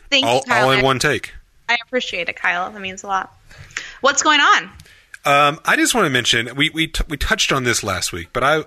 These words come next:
Speaker 2: I wanna add, like, an additional celebratory note to this podcast because we have now been podcasting for a whole year.
Speaker 1: Woo woo!
Speaker 2: Um,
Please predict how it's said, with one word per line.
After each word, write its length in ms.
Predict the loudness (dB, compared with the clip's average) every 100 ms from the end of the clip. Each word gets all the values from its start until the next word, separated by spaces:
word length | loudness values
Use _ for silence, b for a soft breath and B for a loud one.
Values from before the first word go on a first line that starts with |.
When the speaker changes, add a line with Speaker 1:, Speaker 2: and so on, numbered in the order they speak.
| -4
Speaker 2:
I 120 | -2
wanna 260 | 0 0 -2
add, 500 | -2 0 2 0 -2
like, 240 | -10 -10 -10
an 80 | -12
additional 800 | -4 -2 0 -2 -4 -4 -6 -10 B B B B B
celebratory 1040 | 0 4 4 2 2 0 0 2 2 2
note 380 | -4 -8 -8 -8
to 80 | -10
this 180 | -8 -4
podcast 720 | -2 -2 -4 -10 -8 -8 -8
because 760 | -8 -4 2 4 4 0 -4 -8 B B B -8
we 160 | -4 -2
have 180 | -2 -4
now 400 | -2 0 0 0
been 220 | -2 0
podcasting 720 | -2 -4 -10 -8 -8 -8 -12
for 280 | -10 -8 -8
a 20 |
whole 300 | -6 -4 -4
year. 340 | -6 -14 -16 -20 _ _ 2
Speaker 1:
Woo 80 | 2 4
woo! 640 | 4 6 6 2 -4 -6 0
Speaker 2:
Um, 380 | 0 0 -6